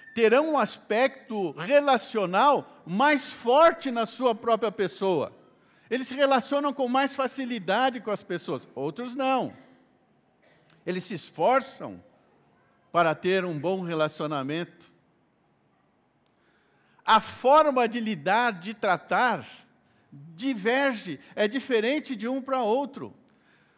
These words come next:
Os presbíteros não vão pensar da mesma maneira.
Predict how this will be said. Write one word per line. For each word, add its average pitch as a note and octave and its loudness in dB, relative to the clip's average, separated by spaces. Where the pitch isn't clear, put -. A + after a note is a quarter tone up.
Os G3 -6
presbíteros B3+ -4
não B3+ 0
vão C4 2
pensar C4+ 0
da A#3 0
mesma B3 -2
maneira. A#3 -4